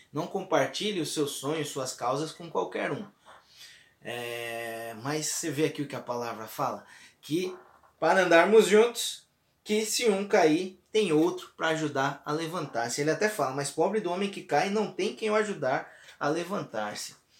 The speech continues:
Qual que é a reflexão aqui hoje, gente? Ainda mais nesses tempos complicados, eu tenho falado pra muita gente,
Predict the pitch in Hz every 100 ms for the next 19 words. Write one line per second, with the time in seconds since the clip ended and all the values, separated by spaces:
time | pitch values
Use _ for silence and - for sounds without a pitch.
0 | - - _ - 403 381 277 202 202 -
1 | - 175 - 127 135 147 120 107 107 101
2 | - - _ _ - - - 196 202 214
3 | 220 202 196 196 196 - 190 - 147 -
4 | 143 180 156 147 170 - 190 196 - 196
5 | 208 - 330 139 135 123 - -